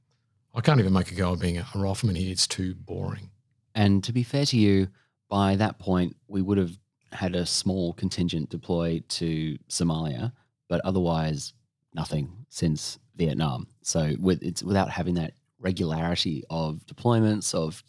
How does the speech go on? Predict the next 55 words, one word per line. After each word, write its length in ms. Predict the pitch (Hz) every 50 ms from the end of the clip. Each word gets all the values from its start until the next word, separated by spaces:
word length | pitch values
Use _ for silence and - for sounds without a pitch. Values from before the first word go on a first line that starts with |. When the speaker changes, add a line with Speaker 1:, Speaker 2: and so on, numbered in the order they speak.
| - -
Speaker 2:
tempo, 540 | - - 92 90 - - 90 87 82 82 87 - _ _
there's 220 | - 95 90 - -
nothing 320 | 101 92 - 90 90 87
on 140 | - 85 90
the 60 | 87 85
horizon 420 | 95 95 85 80 85 85 - 92
there 160 | 92 85 80
to 80 | 85 82
kind 220 | - - 80 80
of 120 | 80 85 - _ _ _ -
tempt 320 | - 98 92 87 - -
you 100 | 87 82
or 40 | 78
give 160 | - 95 87
you 100 | 87 82
a 20 |
light 300 | 82 82 82 85 85 -
at 60 | - 85
the 100 | 87 85
end 120 | 82 85
of 80 | - -
the 60 | 90
boredom 420 | 82 - 82 80 85 80 73 76 -
tunnel. 440 | - - 95 95 - - - - _ _ _ _ _ _ _ _ _
But 80 | 101
then 120 | 101 98 95
you 80 | 95
do 120 | 90 135 147
take 200 | - - 107 -
a 40 | -
turn 220 | - - 135 131
in 80 | 110 92
that 140 | 82 -
tunnel 420 | - - 82 73 69 78 110 117 - -
and 260 | 85 85 80 80 78
find 460 | - - 104 104 90 85 82 78 - - _ _ _
light, 360 | - 82 78 82 120 - - - -
in 60 | 90
a 60 | 87 80
way, 260 | 80 82 90 113 - - -
in 100 | 104 98
the 80 | 92
surprise 600 | 85 - - - - 104 104 98 92 98 101 - - _ _ _ _ _ _ _ _ _
of 360 | - 98 98 98 95 95 - - _ _
a 60 | - -
deployment 420 | 117 - - 147 156 165 160 139
that's 160 | 131 117 -
not 80 | 120 92
really 160 | 95 104 95
spoken 360 | - - - 98 98 - 92
about 200 | 82 80 64 58
very 220 | 82 92 82 82 82
much, 320 | 85 82 - - - - - _ _
Western 360 | - 110 113 - - 127 127
Sahara 640 | 120 - - 92 - - 98 95 87 - 85 87 92